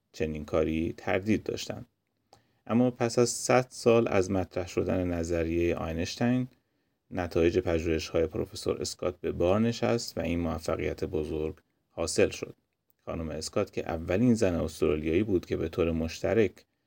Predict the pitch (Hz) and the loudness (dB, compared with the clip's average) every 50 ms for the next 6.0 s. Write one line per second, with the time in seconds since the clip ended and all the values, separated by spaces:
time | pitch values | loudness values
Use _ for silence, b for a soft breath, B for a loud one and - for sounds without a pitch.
0 | _ _ - 80 82 80 76 76 - 73 78 78 78 87 85 85 85 87 92 95 | _ _ -4 -2 -2 -2 -2 -4 -4 -4 -2 -2 0 2 2 2 2 0 -2 -4
1 | - - 110 - - - 92 90 101 92 - - 120 120 - 123 120 120 - _ | 0 0 0 0 2 0 0 2 2 0 0 0 -6 -2 0 -2 -2 -2 -4 _
2 | _ _ _ _ _ _ _ - 90 82 82 80 80 82 - - 82 80 80 87 | _ _ _ _ _ _ _ -8 -6 -2 0 0 0 0 -2 0 0 2 2 2
3 | 92 98 113 107 90 85 82 82 82 80 76 87 82 80 78 80 87 82 82 82 | 2 2 2 0 0 0 0 0 0 0 0 0 0 0 0 -2 -4 -4 -6 -6
4 | - - 80 78 78 - 80 85 87 82 87 85 - - - 90 87 87 - - | -6 -6 -4 -4 -4 -4 -6 -6 -6 -2 -2 -4 -4 -2 -2 0 0 0 -2 -2
5 | 90 85 82 82 82 80 80 - - 110 113 107 92 - - - - - 101 107 | -2 -2 0 0 -2 -4 -4 -4 -4 -2 -2 -2 -2 -4 -6 -6 -8 -8 -10 -12